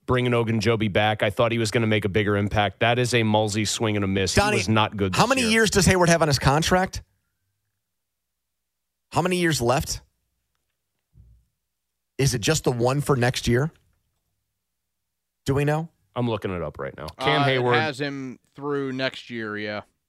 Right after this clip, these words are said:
Speaker 2: So
Speaker 3: That's it.
Speaker 2: just
Speaker 1: He's
Speaker 2: one
Speaker 1: a
Speaker 2: year.
Speaker 1: U F A in twenty twenty-five, yeah.
Speaker 2: Here's what I would do with him then.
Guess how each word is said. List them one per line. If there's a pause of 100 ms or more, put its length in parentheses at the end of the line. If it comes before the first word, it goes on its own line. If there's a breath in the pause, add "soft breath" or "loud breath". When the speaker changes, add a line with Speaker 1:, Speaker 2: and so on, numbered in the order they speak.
(840)
Speaker 2:
So
Speaker 3:
That's
it.
Speaker 2:
just
Speaker 1:
He's
Speaker 2:
one
Speaker 1:
a
Speaker 2:
year.
Speaker 1:
U
F
A
in
twenty
twenty-five,
yeah.
Speaker 2:
Here's
what
I
would
do
with
him
then.